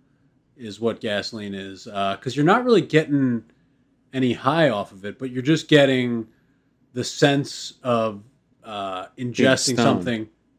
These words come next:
Speaker 1: Yes, being stoned, not high. No. <laughs>
Speaker 2: Yeah.
Speaker 1: Um, uh, the feeling of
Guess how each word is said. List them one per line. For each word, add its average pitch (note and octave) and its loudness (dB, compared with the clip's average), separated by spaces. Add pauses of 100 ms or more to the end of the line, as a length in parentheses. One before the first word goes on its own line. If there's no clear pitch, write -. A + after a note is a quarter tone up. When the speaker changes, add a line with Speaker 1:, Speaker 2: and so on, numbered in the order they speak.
Speaker 1:
Yes, C3 4
being A#2 -4
stoned, A2+ -2
not G2+ -6
high. G#2+ -6 (460)
No. C3+ 0 (140)
<laughs> - -8
Speaker 2:
Yeah. - 8
Speaker 1:
Um, F3 4 (1000)
uh, C#3 6 (480)
the D3+ 6
feeling F3 6
of C#3 4